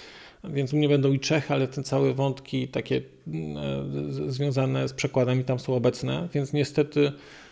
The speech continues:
niestety będę o tych przekładach opowiadał więcej, e, pewnie w przyszłości. A tymczasem bardzo Państwu dziękuję za, za uwagę. E, do usłyszenia, do zobaczenia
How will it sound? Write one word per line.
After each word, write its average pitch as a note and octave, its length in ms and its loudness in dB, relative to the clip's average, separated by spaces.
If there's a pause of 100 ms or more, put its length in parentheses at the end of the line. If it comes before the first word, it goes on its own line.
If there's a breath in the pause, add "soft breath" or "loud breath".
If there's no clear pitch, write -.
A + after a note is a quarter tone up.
(120)
niestety D3+ 720 2
będę C#3 360 0
o C#3 80 -2
tych C#3 240 -2
przekładach - 560 -4
opowiadał B2+ 400 2
więcej, C3 600 0 (520 loud breath)
e, B2 360 -2 (100)
pewnie B2 240 -2
w - 20 -18
przyszłości. - 600 -6 (1400 loud breath)
A F#3 60 0
tymczasem G3 420 4
bardzo F#3+ 220 6
Państwu F3+ 280 -2
dziękuję C3 760 4
za, A2+ 640 0 (720 loud breath)
za B2+ 180 2
uwagę. C3+ 380 2
E, B3 200 0 (1400)
do D#3+ 320 2
usłyszenia, D#3 800 2
do C3+ 280 4
zobaczenia B2+ 800 2